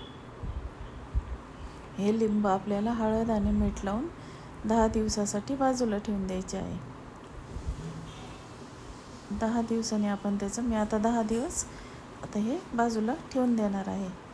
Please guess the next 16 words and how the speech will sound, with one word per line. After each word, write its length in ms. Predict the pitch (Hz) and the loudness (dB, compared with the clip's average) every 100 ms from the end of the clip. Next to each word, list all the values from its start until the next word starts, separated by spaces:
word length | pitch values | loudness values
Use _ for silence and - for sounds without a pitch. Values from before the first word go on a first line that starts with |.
| - - - - - | -16 -16 -8 -6 -2
चला 320 | - 226 208 | 0 2 2
तर 140 | 196 | 0
मग 140 | 196 196 | -2 -2
आता 180 | 196 208 | -2 -2
हे 240 | 220 233 | 0 0
लिंब 280 | 214 202 202 | 0 0 0
आपण 300 | 190 - 311 381 - - - - | -2 -2 -6 -6 -14 -16 -10 0
हळद 260 | 208 208 | 2 4
मीठ 320 | 214 208 202 202 | 4 2 0 -2
लावायचे 400 | 196 196 202 214 | 0 -2 -2 0
आणि 180 | 208 208 | 0 0
त्याला 180 | 202 208 | 0 0
झाकण 460 | 208 202 - 214 | 0 0 0 2
लावून 240 | 202 202 320 - - - - - - - - - - - | 2 0 -2 -6 -10 -12 -12 -10 -10 -12 -14 -16 -14 -8
ठेवून 280 | - 262 220 | 0 2 2
देऊ. 180 | 190 | 0